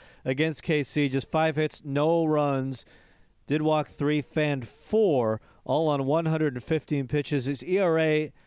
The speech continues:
lowered to one point three eight. He has yet to give up a run at Safeco Field this year. And the Mariners needed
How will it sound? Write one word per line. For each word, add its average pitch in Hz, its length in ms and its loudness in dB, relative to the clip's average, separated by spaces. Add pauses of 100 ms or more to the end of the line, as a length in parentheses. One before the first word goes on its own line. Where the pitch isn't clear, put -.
(220)
lowered 208 460 2
to 185 100 2
one 170 460 0
point 202 420 0
three 190 420 0
eight. 165 300 2
He 147 160 0
has 127 200 0
yet 156 380 0
to 160 100 -2
give 151 240 -2
up 160 160 -4
a 123 100 0
run 147 420 0
at 127 160 -2
Safeco 170 640 -2
Field 156 320 0
this 139 240 -2
year. 135 300 2 (400)
And 127 120 -2
the 127 80 -2
Mariners 185 460 0
needed 170 440 0